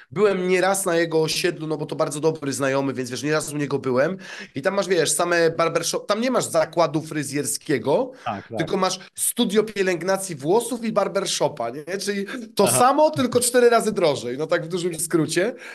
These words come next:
Speaker 1: Ja mówię, prze-, ja, ja na twoim miejscu znalazłbym sobie jakąś drukarnię, która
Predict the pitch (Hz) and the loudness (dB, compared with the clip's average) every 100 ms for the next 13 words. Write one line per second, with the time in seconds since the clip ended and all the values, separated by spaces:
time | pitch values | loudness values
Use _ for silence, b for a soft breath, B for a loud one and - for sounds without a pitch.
0 | B B B - 165 220 233 240 226 - | B B B -6 0 0 0 -2 -4 -6
1 | - - 247 202 170 160 165 220 240 240 | -4 0 2 0 -8 -6 0 2 4 2
2 | 247 247 226 208 196 156 - 175 220 220 | 2 2 0 0 -2 -2 -2 -2 -2 -2
3 | 160 226 220 180 196 - 190 190 185 170 | 2 2 2 -2 -6 -2 0 0 -2 -6
4 | 143 165 170 175 165 170 165 165 156 151 | -2 -2 0 -2 -2 -6 -4 0 2 2